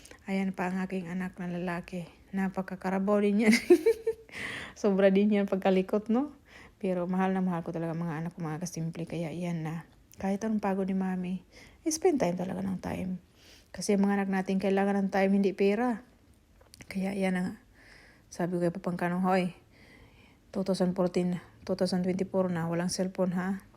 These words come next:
Mag-iba na tayo ngayon. Kailangan ng time ng mga anak natin sa atin. Hindi puro cellphone, cellphone." Ayan, nagbago na talaga, mga kasimple. Si Papang Kano, ay, wala talaga yan. Kasi noon, puro cellphone lang yan talaga ba? Naglalaro sa kanyang cellphone.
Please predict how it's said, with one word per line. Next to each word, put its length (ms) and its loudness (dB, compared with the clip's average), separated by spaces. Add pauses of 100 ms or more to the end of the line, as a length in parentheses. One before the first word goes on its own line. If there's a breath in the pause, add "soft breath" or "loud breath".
(160)
Mag-iba 400 -2
na 80 -2
tayo 320 0
ngayon. 320 -6 (480 loud breath)
Kailangan 400 -2
ng 160 -2
time 160 -2
ng 160 -4
mga 160 -2
anak 80 -20
natin 240 -4
sa 240 -4
atin. 400 -10 (240)
Hindi 320 -2
puro 240 -4
cellphone, 400 -6
cellphone." 480 -8 (720 loud breath)
Ayan, 560 -4
nagbago 320 -4
na 160 -6
talaga, 240 -6
mga 240 -6
kasimple. 400 -6
Si 80 -14
Papang 320 -2
Kano, 240 0
ay, 160 0
wala 160 -4
talaga 320 -2
yan. 160 -2
Kasi 240 -2
noon, 320 0
puro 160 2
cellphone 400 0
lang 160 4
yan 60 -2
talaga 260 2
ba? 240 -4 (800 loud breath)
Naglalaro 480 4
sa 80 -2
kanyang 480 0
cellphone. 560 -2